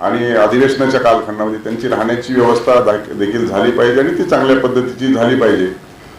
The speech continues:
आणि म्हणून सातत्याने तक्रारी येतात आणि दरम्यानच्या कालखंडामध्ये हे जे काही वास्तू तयार होतात, समजा उदाहरणादाखल रवी भवन आहे,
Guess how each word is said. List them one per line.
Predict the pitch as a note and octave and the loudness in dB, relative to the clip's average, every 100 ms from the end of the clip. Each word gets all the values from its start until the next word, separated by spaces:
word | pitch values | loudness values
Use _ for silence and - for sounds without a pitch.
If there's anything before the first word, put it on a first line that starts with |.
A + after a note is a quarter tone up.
| - | -2
आणि | A2 B2+ | 2 4
म्हणून | C3+ C#3+ | 4 2
सातत्याने | C#3 B2+ - B2+ C3+ C#3 | 0 0 0 0 0 0
तक्रारी | - B2+ C#3+ C#3+ C#3 | 0 0 2 2 4
येतात | A2+ A2+ - - - - | 2 0 -2 -4 -10 -2
आणि | G#2 B2+ | 0 2
दरम्यानच्या | C3+ B2+ B2+ C#3 C3+ D3 | 2 2 2 2 2 2
कालखंडामध्ये | - B2+ C3+ C3+ C#3 C#3 D3 D3 C#3 - - - - - | 2 0 2 2 2 4 4 4 2 -4 -18 -20 -16 -6
हे | C3+ | -2
जे | C#3 D#3 | 2 4
काही | D#3 | 4
वास्तू | D3 C3+ - D3+ D3 | 4 4 0 -2 2
तयार | C#3+ | 2
होतात, | B2+ A#2+ A#2 A2+ - - - - - - | 2 2 2 2 -2 -20 -20 -20 -12 -4
समजा | A#2+ B2+ C#3 C#3 - G2+ | 0 4 4 4 0 -2
उदाहरणादाखल | A#2 A#2+ C3 C3+ C3 A#2+ C3 C3 | -2 0 2 2 4 0 0 0
रवी | A#2 C3+ | 2 2
भवन | B2+ B2 A#2 | 2 2 4
आहे, | G#2+ G2+ | 2 -2